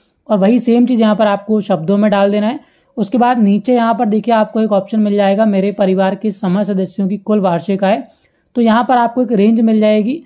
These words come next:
तो एक हज़ार रुपये तक है, ए, सॉरी, एक लाख रुपये तक है या फिर एक लाख से डेढ़ लाख है, डेढ़ लाख से दो लाख है, तो जिस भी कैटेगरी में आपकी आय आती है, जैसे कि आपका सालाना आय अगर चालीस हज़ार रुपये है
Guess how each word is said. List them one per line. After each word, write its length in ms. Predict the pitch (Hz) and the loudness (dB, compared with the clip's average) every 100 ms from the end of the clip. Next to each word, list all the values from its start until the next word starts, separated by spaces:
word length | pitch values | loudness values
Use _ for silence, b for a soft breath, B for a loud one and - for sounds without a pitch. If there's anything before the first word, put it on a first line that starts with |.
| b b b | b b b
तो 80 | 226 | -2
एक 200 | 214 208 | 0 0
हज़ार 260 | 220 220 220 | 2 2 2
रुपये 200 | 208 233 | -2 -2
तक 180 | 220 220 | -2 -2
है, 80 | 240 | -2
ए, 140 | 202 | 0
सॉरी, 260 | 180 208 214 | 0 0 0
एक 100 | 226 | 0
लाख 200 | 226 214 | 0 0
रुपये 200 | 226 226 | -2 -2
तक 160 | 214 214 | -2 -2
है 80 | 233 | -2
या 120 | 220 | -2
फिर 140 | 190 196 | 0 -2
एक 160 | 196 | 0
लाख 200 | 196 190 | -2 -2
से 320 | - 214 220 - | -4 -4 -4 -4
डेढ़ 240 | 180 190 | 0 0
लाख 260 | 196 202 202 | 2 0 -2
है, 100 | 208 | -2
डेढ़ 220 | 175 180 | 0 0
लाख 180 | 185 185 | 0 -2
से 140 | - 180 | -6 -4
दो 180 | 170 196 | 0 2
लाख 260 | 196 196 | 0 -2
है, 80 | 254 - _ _ - | -6 -8 _ _ -6
तो 40 | |
जिस 160 | 202 196 | -4 -2
भी 140 | 226 240 | 0 0
कैटेगरी 460 | 226 214 226 240 | 0 2 0 0
में 100 | 240 | 0
आपकी 420 | 233 214 - 233 233 | 0 -2 -2 -4 -4
आय 260 | 180 175 | -2 0
आती 300 | 208 202 220 | 0 0 -2
है, 140 | 220 277 b b b | -2 -4 b b b
जैसे 200 | 208 185 | -4 -2
कि 80 | 208 | 0
आपका 300 | 220 214 240 | 0 0 -4
सालाना 420 | 226 196 190 202 214 | -2 0 0 0 -2
आय 100 | 208 | 0
अगर 140 | 208 | -2
चालीस 380 | 202 185 190 202 | -2 0 0 0
हज़ार 220 | 214 208 | 0 2
रुपये 240 | 208 190 214 | 0 -2 -2
है 160 | - | -4